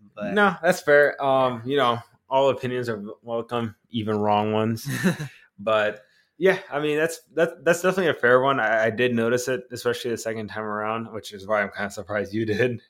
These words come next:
Speaker 2: <laughs> your
Speaker 1: <laughs>
Speaker 2: first time around, because I don't, I don't think I picked up on that at all. Um, but yeah, I, I, I am really excited to get back into it. Uh, but one of the things I did notice in the chapter one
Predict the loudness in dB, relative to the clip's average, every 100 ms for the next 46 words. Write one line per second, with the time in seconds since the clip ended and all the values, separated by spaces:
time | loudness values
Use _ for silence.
0 | -12 -4 0 0 0 0 -2 -4 -10 -6
1 | -8 -8 -6 -4 -2 -4 -6 -12 _ -6
2 | -6 -6 -12 -14 -18 -18 -14 -14 -12 -8
3 | -8 -10 _ _ _ _ _ -8 -4 -2
4 | -4 -8 -16 _ _ _ _ _ _ _
5 | _ _ -6 -2 -2 -4 -14 _ _ _
6 | _ _ 2 4 4 0 0 0 2 2
7 | 0 0 -4 _ _ _ _ _ -6 -2
8 | 0 0 0 0 -2 -2 -4 -4 -6 -6
9 | -6 -8 -10 -6 -2 0 -2 -6 -8 -4
10 | -2 -2 -4 -8 -12 _ _ _ _ _
11 | _ 0 2 4 2 -4 _ _ _ -4
12 | 0 2 2 2 -2 0 0 0 0 0
13 | 0 0 0 -6 -6 -6 -4 -6 -4 -6
14 | -4 -2 -2